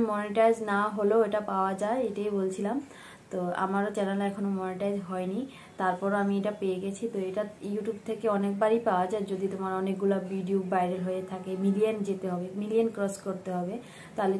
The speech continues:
তোমরা এরকম, মানে, AdSense-টা পেয়ে যাবে। তো, উম, আমি এখনও টাকাটা তুলতে পারিনি, মানে, হান্ড্রেড ডলার হলেই তুলতে পারবো, হান্ড্রেড ডলার এখনও আম-, কমপ্লিট হয়নি। যদি হান্ড্রেড ডলার হয়ে যায়, তো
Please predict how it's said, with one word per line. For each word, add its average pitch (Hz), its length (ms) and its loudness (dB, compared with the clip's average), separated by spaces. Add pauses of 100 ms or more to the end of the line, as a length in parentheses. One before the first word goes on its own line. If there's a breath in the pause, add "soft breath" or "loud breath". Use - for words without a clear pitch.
তোমরা 196 280 0
এরকম, 190 260 -4 (340)
মানে, 180 160 0 (200)
AdSense-টা 190 380 -2 (100)
পেয়ে 180 260 0
যাবে। 180 200 -4 (460 loud breath)
তো, 190 80 0 (240)
উম, 175 560 -2 (1900 loud breath)
আমি 214 200 0
এখনও 226 280 6 (240)
টাকাটা 202 280 2 (100)
তুলতে 202 260 0 (100)
পারিনি, 190 280 2 (100)
মানে, 196 200 0
হান্ড্রেড 180 260 -4 (120)
ডলার 208 260 4 (100)
হলেই 202 280 6 (120)
তুলতে 202 240 0 (100)
পারবো, 175 260 0 (420 loud breath)
হান্ড্রেড 190 340 -2
ডলার 202 200 4 (100)
এখনও 202 240 0 (100)
আম-, 185 140 -6 (160)
কমপ্লিট 190 400 0
হয়নি। 185 220 0 (160)
যদি 202 240 2
হান্ড্রেড 190 340 -2
ডলার 208 220 -2 (100)
হয়ে 196 260 2
যায়, 247 160 2 (420 loud breath)
তো 185 80 0